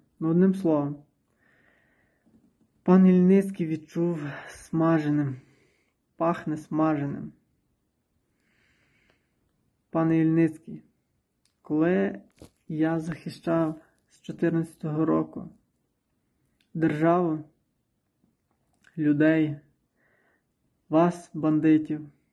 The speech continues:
в законі, м, а ви в той час так само злочинно нищили природу,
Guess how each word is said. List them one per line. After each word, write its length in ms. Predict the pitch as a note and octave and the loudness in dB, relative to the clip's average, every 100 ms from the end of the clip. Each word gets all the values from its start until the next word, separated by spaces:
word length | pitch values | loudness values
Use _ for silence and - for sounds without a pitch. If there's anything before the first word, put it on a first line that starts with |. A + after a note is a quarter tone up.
| _ _ _ _ _ _ _ _ _ _ _ _ E3 | _ _ _ _ _ _ _ _ _ _ _ _ -8
в 60 | |
законі, 640 | D3+ D3+ D#3 D3+ D3 D#3 - _ _ _ _ _ _ _ _ _ _ _ _ _ _ _ _ _ _ _ _ _ _ _ _ - | -4 -2 0 0 0 -4 -8 _ _ _ _ _ _ _ _ _ _ _ _ _ _ _ _ _ _ _ _ _ _ _ _ -10
м, 760 | F3 E3+ E3 E3 E3 E3 E3 D#3 - _ _ _ _ _ _ _ _ _ | -8 -6 -6 -6 -6 -6 -6 -10 -16 _ _ _ _ _ _ _ _ _
а 100 | - | -6
ви 600 | D3+ D#3+ E3+ F3+ F#3+ F#3+ F3+ F3 _ _ | -4 2 4 4 2 2 0 -4 _ _
в 40 | _ - | _ -4
той 200 | F3 E3+ | -4 -2
час 540 | - E3+ E3 - _ _ _ _ _ _ _ _ _ _ _ - | 0 0 0 -6 _ _ _ _ _ _ _ _ _ _ _ -8
так 220 | E3 - | -8 -6
само 420 | - E3 D#3+ D#3 | -4 -2 0 -2
злочинно 800 | D#3 E3 D#3+ E3 D#3+ D#3 D3+ D#3 | -2 -4 0 2 2 0 -2 -4
нищили 600 | E3 E3 E3 - D#3+ D#3 | 0 0 0 -4 -4 -2
природу, 720 | D#3 D#3+ D#3+ F3 F#3+ E3+ D#3+ | -2 -2 0 2 2 0 -4